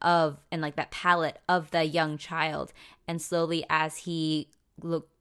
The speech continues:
learns more about the world, it becomes more gray and muted and somber.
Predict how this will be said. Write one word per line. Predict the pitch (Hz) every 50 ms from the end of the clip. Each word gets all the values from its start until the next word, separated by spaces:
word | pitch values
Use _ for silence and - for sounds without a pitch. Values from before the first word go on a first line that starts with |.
| _ -
learns | 180 180 170 165 143
more | 160 165 165
about | 156 160 151 -
the | 156
world, | 147 156 170 165 156 151 151 147 - -
it | 165 160
becomes | - 143 - - 156 143 147 143 -
more | 151 143 151 147 147 151 139 - - - - - _ _ _ _
gray | - 156 156 156 151 151 151
and | 147 147
muted | 147 156 156 156 151 -
and | - 143 143
somber. | 143 - 156 151 156 156 156 147 147 147 147 156